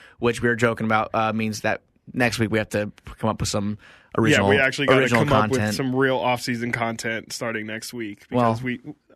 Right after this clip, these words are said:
Speaker 1: until the Kings
Speaker 2: Yeah.
Speaker 1: get the number one pick in the lottery
Speaker 2: Exact-,
Speaker 1: tomorrow.
Speaker 2: I mean, that's really what we were waiting for, is we just know
Speaker 1: <laughs>
Speaker 2: that the Kings are going to get the number one pick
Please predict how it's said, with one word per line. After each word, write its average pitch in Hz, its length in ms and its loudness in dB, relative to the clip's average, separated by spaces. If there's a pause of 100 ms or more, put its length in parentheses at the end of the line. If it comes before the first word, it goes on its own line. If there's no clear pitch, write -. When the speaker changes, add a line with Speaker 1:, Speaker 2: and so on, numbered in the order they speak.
(280)
Speaker 1:
until 175 220 6
the 175 100 4
Kings 190 240 4
Speaker 2:
Yeah. 123 80 4
Speaker 1:
get 185 180 4
the 165 80 4
number 170 260 2
one 160 160 2
pick 165 200 -2
in 147 80 0
the 127 100 0
lottery 143 380 4
Speaker 2:
Exact-, 202 240 6
Speaker 1:
tomorrow. 131 220 6
Speaker 2:
I - 40 4
mean, - 80 4
that's 233 220 2
really 247 180 4
what 180 160 2
we 160 140 2
were 143 60 2
waiting 170 340 2
for, 139 200 0
is 127 140 -4
we 170 140 -2
just 185 280 0
know 143 460 0
Speaker 1:
<laughs> 165 240 -2
Speaker 2:
that 135 480 0
the 131 100 -8
Kings 143 300 -4
are 131 60 0
going 143 320 0
to 131 80 -4
get 127 180 -4
the 127 80 -6
number 127 220 -2
one 117 200 -6
pick 123 460 -2